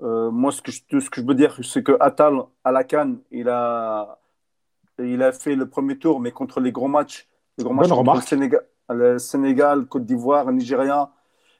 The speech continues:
Speaker 1: et la finale, il était pas là. Et,
Speaker 2: Mm.
Speaker 1: euh, Zefan a très bien fait le, a très bien fait le boulot. Euh,
Speaker 2: Non,
Speaker 1: la
Speaker 2: il était pas là
Speaker 1: remarque,
Speaker 2: aussi en
Speaker 1: c'est
Speaker 2: demi,
Speaker 1: la
Speaker 2: hein, je crois, c'est ça ?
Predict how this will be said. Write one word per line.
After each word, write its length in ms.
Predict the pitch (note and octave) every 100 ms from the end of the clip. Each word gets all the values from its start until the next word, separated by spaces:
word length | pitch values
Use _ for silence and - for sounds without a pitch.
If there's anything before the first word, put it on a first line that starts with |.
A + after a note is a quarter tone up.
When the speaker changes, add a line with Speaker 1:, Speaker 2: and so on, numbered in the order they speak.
| -
Speaker 1:
et 100 | C3
la 100 | B2+
finale, 360 | C3 C#3+ D3 C3+
il 40 |
était 140 | B2 C3
pas 120 | C#3
là. 180 | F#3+ C4 _ _ _ _ -
Et, 360 | C3 C3 C3
Speaker 2:
Mm. 40 | B2+
Speaker 1:
euh, 160 | B2+
Zefan 380 | B2 C3+ - D3+
a 40 | C#3
très 160 | -
bien 160 | B2+ C3
fait 140 | C#3
le, 640 | B2+ B2 A#2+ A#2 A2+ G#2+ G#2+ _ _ _ _ _ -
a 140 | A2+
très 180 | - C3+
bien 140 | C3+
fait 120 | C3+ C3
le 60 |
boulot. 360 | A#2+ C#3+ G#3+ _ _ _ _ _ _ _ -
Euh, 840 | B2+ B2+ B2+ B2+ B2+ B2+ B2 A#2+ A#2+ - _ _ _ _ - - - _ _ _ _ _ _ _ _
Speaker 2:
Non, 160 | D#3 G#3
Speaker 1:
la 80 | D3
Speaker 2:
il 40 |
était 120 | D3+
pas 80 | E3+
là 120 | D#3
Speaker 1:
remarque, 40 | D#3+
Speaker 2:
aussi 140 | E3
en 40 |
Speaker 1:
c'est 40 | B2+
Speaker 2:
demi, 220 | D#3+ B3
Speaker 1:
la 80 | G3+
Speaker 2:
hein, 40 |
je 80 | F3
crois, 180 | - B2
c'est 100 | -
ça ? 160 | C#3+ G#3